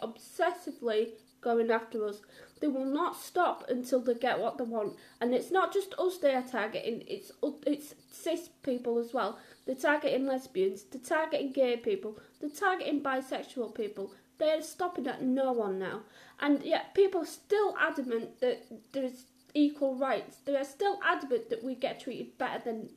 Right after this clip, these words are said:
cis people. Absolute fucking bullshit. That is not the case at all. If that was the case, well, there wouldn't have been Stonewall riots. There wouldn't have been Section twenty-eight. There wouldn't have been the outbreak of the aids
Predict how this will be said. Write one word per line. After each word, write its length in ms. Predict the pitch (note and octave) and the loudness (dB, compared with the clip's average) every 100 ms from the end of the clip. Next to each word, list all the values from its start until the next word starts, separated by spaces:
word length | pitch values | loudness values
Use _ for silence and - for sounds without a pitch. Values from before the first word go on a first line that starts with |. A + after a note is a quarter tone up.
| _ _ | _ _
cis 340 | - - E4 | -14 -10 -10
people. 440 | - C4 A#3 E3+ - - - - _ _ - - | -6 -6 -4 -6 -8 -14 -20 -20 _ _ -6 2
Absolute 600 | C4+ - C#4+ A#3 - - | 2 2 0 0 0 -8
fucking 340 | A#3+ - A#3 - | -8 -6 -4 2
bullshit. 580 | A3+ A#3 - G#3+ F3+ - - - - - _ | 2 2 0 -4 -4 -8 -20 -20 -20 -20 _
That 200 | E4+ A3 | 6 8
is 140 | D4+ | 4
not 220 | C#4+ C4+ - | 2 2 -2
the 80 | |
case 360 | B3+ A#3+ A3+ - | 2 4 4 2
at 80 | - | 0
all. 320 | G#3 A3 A3+ - - | 4 4 0 -4 0
If 160 | C4+ | 4
that 220 | - F4 D4+ | 8 8 6
was 140 | E4+ | 2
the 100 | C#4+ | -2
case, 440 | C#4 C4+ C4 C4+ - - _ - | 6 8 8 6 0 -20 _ -8
well, 120 | C4 | -4
there 120 | E4+ | 0
wouldn't 360 | E4+ E4+ C#4+ D4 | 0 4 2 2
have 140 | D4 | 0
been 240 | E4 F4 E4+ | 2 4 2
Stonewall 580 | - C4 B3 A#3 A3 | 4 4 6 6 4
riots. 440 | G#3+ G#3 F#3 - - _ - | 2 0 0 -4 -14 _ -6
There 100 | C4+ | -2
wouldn't 280 | E4+ D4+ | -2 -2
have 160 | B3 B3+ | -6 -2
been 420 | E4+ E4+ C4 B3 | 0 2 2 0
Section 500 | - - - - A#3 | -2 -2 -2 -4 -6
twenty-eight. 600 | - A#3+ A3 A3 G3 - - - - | -4 -2 2 2 0 -6 -14 -8 -2
There 100 | D4 | 0
wouldn't 240 | E4+ E4+ | 0 -2
have 160 | D4 - | -4 0
been 400 | F4+ E4 B3 - - - - | 4 4 2 -2 -14 -16 0
the 260 | B3 A3+ - - - _ _ - | 0 0 -8 -18 -20 _ _ 6
outbreak 520 | C4 - C4 A#3+ B3 | 6 8 6 6 0
of 140 | A#3+ | -4
the 140 | A3+ - | -2 2
aids 280 | B3+ A#3+ A#3 | 6 4 2